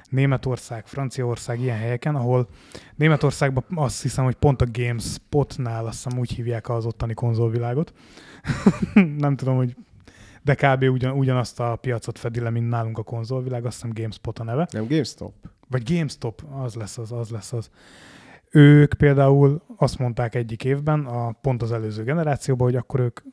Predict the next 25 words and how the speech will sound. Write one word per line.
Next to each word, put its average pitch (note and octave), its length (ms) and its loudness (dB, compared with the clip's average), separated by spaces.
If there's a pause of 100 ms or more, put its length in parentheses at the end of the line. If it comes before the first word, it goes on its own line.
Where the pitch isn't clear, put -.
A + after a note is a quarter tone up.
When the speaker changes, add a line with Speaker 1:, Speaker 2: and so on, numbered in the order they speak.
Speaker 1:
nem B2 300 0
árusítanak A2+ 640 -6
többet A2+ 340 -6
Xboxot, D3 460 0
pont A#2+ 340 -4
azért, B2+ 260 -2
mert B2 180 0
a B2 380 0
legnagyobb A#2+ 360 -2
bevételük A2+ 540 -4
ugye A#2 140 -4
a A2+ 40 -6
játékeladásból C3 920 0
volt, B2 220 0
és A2+ 120 -6
az B2 180 -2
Xbox A2+ 340 -6
ugye A#2+ 240 -4 (200)
nem A#2 160 -8
gyárt A2 240 -10
lemezt, D3 380 -4
hanem A#2+ 300 -12
ugye A#2 200 -8
Game A2 260 -10
Pass-t - 380 -16